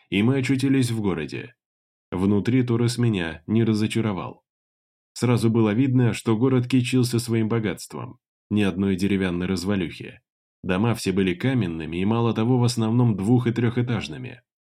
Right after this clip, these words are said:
Многие вообще представляли собой мини-замки. Высокие кованые ограды и небольшие сады встречались на каждом углу. То, что больше всего меня поразило, это местные жители.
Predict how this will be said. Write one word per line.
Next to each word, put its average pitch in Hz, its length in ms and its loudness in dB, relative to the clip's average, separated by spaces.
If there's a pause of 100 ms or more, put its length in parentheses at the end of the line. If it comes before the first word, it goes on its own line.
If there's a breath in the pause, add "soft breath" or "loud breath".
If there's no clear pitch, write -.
(140)
Многие 95 440 0
вообще 98 400 -2
представляли 90 640 -4
собой 90 560 -4 (120)
мини-замки. 98 920 -2 (800)
Высокие 98 540 2
кованые 95 460 2
ограды 98 400 0
и 85 40 0
небольшие 98 480 0
сады 107 360 0
встречались 123 600 0
на 120 140 0
каждом 120 380 0
углу. 104 400 -2 (600)
То, 123 140 4
что 98 180 -4
больше 104 360 0
всего 110 280 0
меня 110 300 2
поразило, 107 600 2
это 110 300 -2
местные 117 480 2
жители. - 540 -8